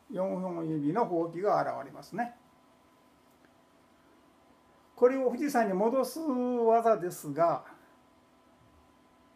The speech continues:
えー、まず小指をこの人差し指のスペースに入れて、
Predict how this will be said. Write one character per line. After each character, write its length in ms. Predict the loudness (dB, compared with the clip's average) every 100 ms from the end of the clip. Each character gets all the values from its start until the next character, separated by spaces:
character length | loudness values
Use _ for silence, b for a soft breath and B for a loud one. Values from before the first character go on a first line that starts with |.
| _ _ -6
え 680 | -2 0 0 0 -2 -4 -6
ー、 440 | -14 -20 _ -8
ま 100 | -6
ず 240 | -4 -6 -8 -12 b b 0
小 160 | 4
指 340 | 4 2 -2 2
を 180 | 2 2 -10 -20 -8
こ 120 | -4
の 120 | -2
人 180 | -2 0
差 140 | 2 2
し 120 | 0
指 140 | -2
の 240 | -2 -2 -6 -18 -20 _ _ _ _ _ _ _ _ _ _ _ _ _ -20
ス 140 | -12
ペ 140 | -8
ー 20 | -6
ス 120 | -2
に 120 | 0
入 80 | 0
れ 100 | -2
て、 320 | -4 -6 -8